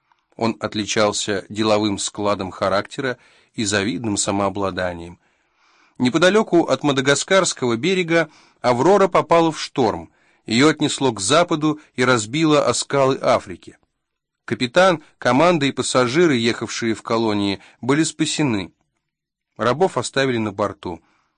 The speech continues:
Никто не догадался в суматохе отпереть люки трюмов. Через несколько дней шторм утих, и моряки вернулись к разбитому кораблю. Капитан Тардиве полагал, что "Аврору" можно будет починить, но для того, чтобы в этом убедиться,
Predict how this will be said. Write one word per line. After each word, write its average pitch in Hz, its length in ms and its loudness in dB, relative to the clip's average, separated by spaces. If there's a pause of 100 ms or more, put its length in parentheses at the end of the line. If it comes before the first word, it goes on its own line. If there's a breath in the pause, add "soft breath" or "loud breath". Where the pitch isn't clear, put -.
Никто 110 300 -4
не 107 100 0
догадался 113 560 -2
в - 60 -12
суматохе 95 540 -8
отпереть 98 420 -6
люки 95 260 -8
трюмов. 90 500 -10 (1000)
Через 151 240 0
несколько 180 460 0
дней 175 240 0
шторм 165 340 2
утих, 151 400 -4 (380 loud breath)
и 135 80 -2
моряки 156 360 2
вернулись 160 440 2
к - 80 -6
разбитому 147 500 0
кораблю. 110 560 0 (400 soft breath)
Капитан 135 420 -2
Тардиве 120 540 2
полагал, 120 460 0
что 131 200 -2
"Аврору" 143 300 2
можно 139 320 0
будет 135 240 -4
починить, 151 600 -2
но 92 360 -6
для 92 160 -12
того, 101 200 -4
чтобы 98 260 -10
в 101 60 -4
этом 101 180 -6
убедиться, 101 640 -4